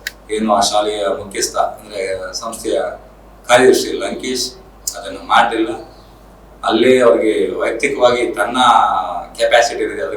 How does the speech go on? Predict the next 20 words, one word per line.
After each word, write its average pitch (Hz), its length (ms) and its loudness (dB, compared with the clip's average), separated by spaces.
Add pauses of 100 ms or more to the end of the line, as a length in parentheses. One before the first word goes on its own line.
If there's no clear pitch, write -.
ಮೇಲೆ 98 220 -12
ಚಿಕಿತ್ಸೆನ - 540 -8
ನೀಡಿದ್ರು. - 520 -20 (880)
ರಾತ್ರಿ 151 300 8
ವೇಳೆಗೆ 123 300 2
ಅದು 123 180 0
ಜಾಸ್ತಿ - 360 0
ಆಯ್ತು, - 320 -2 (460)
ಇನ್ನಷ್ಟು 120 280 -2
ಮಕ್ಕಳು 98 640 -6
ಸಮಸ್ಯೆ - 420 -10
ಆಯ್ತು. - 480 -12 (800)
ಅಂದ್ರೆ 165 220 6
at 143 80 4
a - 320 6
same 202 300 10
time - 320 4
ಯಾರ್ಯಾರು 165 460 8
ಆ - 240 8
ಊಟನ, 127 280 0